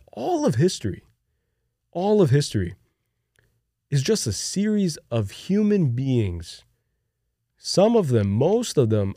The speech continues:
a lot of them, surprisingly, a lot of them, not much smarter than you and I, just basically fucking around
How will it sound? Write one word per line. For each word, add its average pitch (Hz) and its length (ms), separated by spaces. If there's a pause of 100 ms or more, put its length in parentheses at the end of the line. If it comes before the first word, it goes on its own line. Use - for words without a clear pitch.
a 123 80
lot 131 340
of 175 120
them, 107 100
surprisingly, 151 1080
a 117 80
lot 151 320
of 147 140
them, 90 260 (1200)
not 185 300
much 254 180
smarter 151 480
than 107 200
you 110 160
and 101 100
I, 87 320 (1000)
just 131 160
basically 139 680 (440)
fucking 160 540
around 113 640